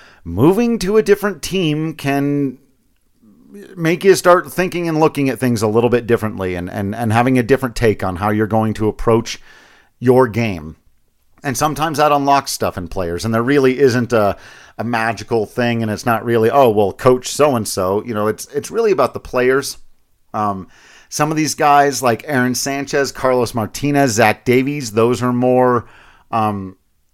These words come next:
risky. Are they high risk, high reward? They're more, I would say, more medium risk, medium <laughs> reward, uh, type of players. I-, i-, if you're, you know, whether you're talking about injuries or, or, or stuff,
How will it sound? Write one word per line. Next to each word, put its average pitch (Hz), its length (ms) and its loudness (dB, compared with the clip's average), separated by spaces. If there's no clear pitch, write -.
risky. 160 840 -6
Are 139 240 4
they 131 120 6
high 143 220 4
risk, 160 300 0
high 147 160 4
reward? 156 460 2
They're 139 120 6
more, 131 240 -2
I 131 100 4
would 123 120 0
say, 123 160 0
more 110 220 0
medium 123 400 0
risk, 123 220 -2
medium 131 360 -2
<laughs> - 0 -
reward, 180 600 4
uh, 139 240 0
type 165 260 -6
of - 80 -10
players. 175 600 -4
I-, - 20 -20
i-, 139 920 -2
if 117 100 -4
you're, 120 260 2
you 123 120 -2
know, 104 120 0
whether 101 240 2
you're 101 100 0
talking 95 220 -2
about - 140 -10
injuries 135 520 -2
or, 98 120 0
or, 95 680 -6
or - 60 -10
stuff, 139 440 6